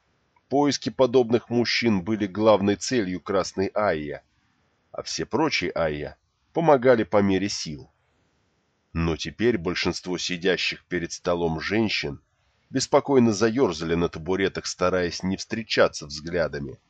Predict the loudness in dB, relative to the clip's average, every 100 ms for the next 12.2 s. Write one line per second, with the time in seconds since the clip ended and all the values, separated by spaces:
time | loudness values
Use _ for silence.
0 | _ _ _ _ _ _ -10 -2 0 0
1 | -2 -4 -4 -4 -2 -2 -4 -6 -4 0
2 | 2 2 0 -2 -4 _ _ _ _ _
3 | -14 -8 -4 -2 2 2 0 -2 -4 -6
4 | -6 -2 -2 0 -2 -6 -10 -6 0 4
5 | 6 4 0 -4 -4 -6 -10 _ _ _
6 | _ -14 -10 -4 0 2 2 0 0 0
7 | 0 0 0 2 2 2 2 2 -2 0
8 | -4 -4 -8 -10 -12 -12 -10 -12 -12 -20
9 | _ _ _ _ _ _ _ -2 0 2
10 | 2 4 6 6 4 0 -2 0 -4 -6
11 | -6 -6 -6 -4 -6 -6 -4 0 0 0
12 | -6